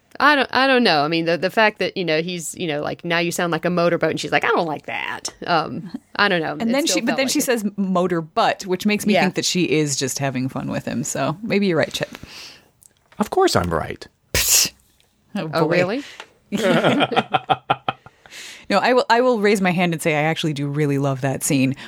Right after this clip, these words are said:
Speaker 2: but I felt like it might have been, and it, it wasn't, I, I love the languagey bits too, so I like the fact that they're relating on that level. It was more, I think, the direction of that scene that just seemed so Beverly Hills nine oh two one oh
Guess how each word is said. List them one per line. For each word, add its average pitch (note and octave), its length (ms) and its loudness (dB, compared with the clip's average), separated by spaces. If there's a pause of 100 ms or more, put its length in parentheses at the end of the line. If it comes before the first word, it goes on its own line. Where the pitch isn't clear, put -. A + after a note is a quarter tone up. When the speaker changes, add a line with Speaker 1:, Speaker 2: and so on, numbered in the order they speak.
Speaker 2:
but D#3+ 300 2
I D3+ 80 4
felt C#3 200 2
like D3 160 0
it D3+ 100 0
might D3 180 0
have D3 140 -6
been, C#3+ 200 -2 (160)
and A3 180 2
it, - 200 2
it C4+ 60 4
wasn't, C4 340 2
I, B3 200 6
I G#3+ 260 6
love F#3+ 280 2
the F3 100 2
languagey D#3 560 0
bits - 240 -2
too, C#3+ 200 -2
so D#3 160 2
I D3+ 60 4
like F3+ 260 2
the F3+ 80 -6
fact D#3+ 240 0
that - 100 -14
they're D3 100 -2
relating D3 440 0
on C#3 100 0
that C#3 160 -4
level. D3 320 2 (180)
It D3+ 100 -2
was G3 180 2
more, F#3+ 460 2
I F#3+ 100 2
think, F#3+ 220 -4
the E3 80 0
direction C3+ 760 -4 (280)
of D3+ 120 -2
that C3 220 2
scene C#3+ 400 0 (200)
that D#3 220 4
just - 300 0
seemed D#3+ 340 0
so F#3 840 2 (420)
Beverly G3 320 4
Hills E3+ 240 2
nine D#3 200 0
oh D3 80 -2
two D#3+ 180 -4
one C#3+ 160 -2
oh C3 260 -4